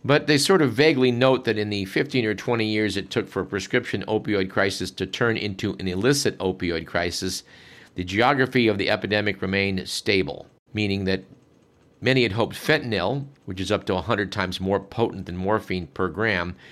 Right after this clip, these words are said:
would not spread beyond the East Coast and Appalachia, where it has wreaked the most havoc.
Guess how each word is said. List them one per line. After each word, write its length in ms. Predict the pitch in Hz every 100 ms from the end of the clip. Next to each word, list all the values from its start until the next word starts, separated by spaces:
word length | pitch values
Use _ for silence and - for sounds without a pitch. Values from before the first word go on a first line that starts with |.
| - - -
would 140 | 107 113
not 240 | 131 131
spread 340 | - 127 131
beyond 380 | 110 113 110 110
the 180 | 113 -
East 220 | 151 143
Coast 400 | - 104 104 -
and 140 | 98 98
Appalachia, 760 | 98 98 101 104 120 123 101 90 _
where 80 | 107
it 60 | 101
has 140 | 92
wreaked 360 | 92 113 95 -
the 140 | 98
most 320 | 98 107 107 -
havoc. 480 | 113 101 80 -